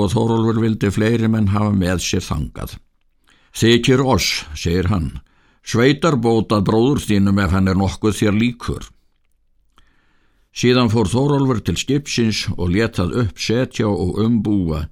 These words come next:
en hann fór og Egill til Þóris hersis. Þórir átti son er hét Arnbjörn. Hann var nokkuru eldri en Egill. Arnbjörn var þegar snemma skörulegur maður og hinn mesti íþróttamaður.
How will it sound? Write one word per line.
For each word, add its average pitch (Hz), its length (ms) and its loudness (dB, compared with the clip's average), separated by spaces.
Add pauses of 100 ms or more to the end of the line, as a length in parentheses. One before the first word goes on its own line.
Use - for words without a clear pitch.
(320)
en 69 180 -4
hann 92 160 0
fór 127 400 0
og 92 240 -4
Egill 117 480 -2
til 90 160 -2
Þóris 95 400 0
hersis. - 500 -8 (1400)
Þórir 131 360 2
átti 120 160 -2
son 135 420 0
er 127 140 0
hét 117 200 -2
Arnbjörn. 101 560 -2 (600)
Hann 87 160 0
var 82 120 -2
nokkuru 127 480 0
eldri 127 400 0
en 113 80 0
Egill. 87 440 -4 (1040)
Arnbjörn 127 640 0
var 101 160 2
þegar 117 360 0
snemma 120 440 2
skörulegur 117 640 0
maður 107 400 0
og 87 140 -2
hinn 87 140 2
mesti 92 460 -2
íþróttamaður. 60 640 -6